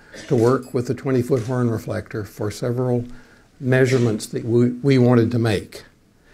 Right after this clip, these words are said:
And this measurement that I'm showing you here was the first one that we made in which we had the whole piece of, whole equipment together, and, um, and it immediately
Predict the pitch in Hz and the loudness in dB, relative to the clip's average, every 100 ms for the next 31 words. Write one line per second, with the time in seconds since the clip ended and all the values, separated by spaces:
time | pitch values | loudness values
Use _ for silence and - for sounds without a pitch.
0 | _ - _ - 147 135 127 - - - | _ -20 _ -2 0 2 2 0 -6 -4
1 | 131 185 156 156 160 151 135 131 131 - | 2 2 4 4 4 2 2 0 -4 -12
2 | _ _ _ _ _ - 113 110 117 120 | _ _ _ _ _ -2 0 2 0 0
3 | 147 147 139 123 113 131 113 113 127 113 | 2 4 4 2 0 2 2 2 0 0
4 | 123 107 117 - 151 151 147 - 131 143 | -2 -4 -8 -2 2 2 0 -8 -8 -6
5 | 139 135 127 - - - 139 135 127 123 | -4 -6 -6 -16 -16 -4 2 2 2 0
6 | 110 107 113 104 - - 123 120 135 - | 0 0 -2 -8 -18 -14 -8 -2 -2 -2
7 | 123 123 123 110 110 123 131 147 143 143 | -6 -4 -6 -6 -4 0 4 4 2 -2
8 | - 143 143 123 120 - _ - 139 156 | -4 -4 -4 -10 -10 -18 _ -6 0 0
9 | - 165 147 123 - 113 117 110 113 113 | 0 -4 -6 -10 -10 -6 -4 -2 -4 -6
10 | _ _ _ _ _ - 139 107 104 101 | _ _ _ _ _ -12 -6 -4 -2 -2
11 | 104 120 131 107 104 92 - _ _ _ | -4 -6 -6 -4 -4 -6 -16 _ _ _
12 | _ _ _ _ - 143 127 143 143 143 | _ _ _ _ -10 -8 -4 0 0 0
13 | 131 151 170 160 165 208 160 | -2 2 4 2 0 -4 -4